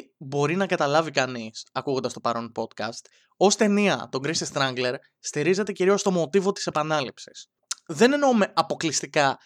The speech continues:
τη σκηνοθετική επανάληψη, το μοτίβ της επανάληψης και λοιπές κινηματογραφικές αναλύσεις.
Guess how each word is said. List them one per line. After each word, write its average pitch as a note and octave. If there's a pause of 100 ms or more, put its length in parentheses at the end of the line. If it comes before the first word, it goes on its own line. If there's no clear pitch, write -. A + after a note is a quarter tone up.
(140)
τη -
σκηνοθετική D#3+
επανάληψη, C3+
το C3
μοτίβ C3+
της -
επανάληψης A2+ (300)
και -
λοιπές B2+ (220)
κινηματογραφικές B2+
αναλύσεις. A#2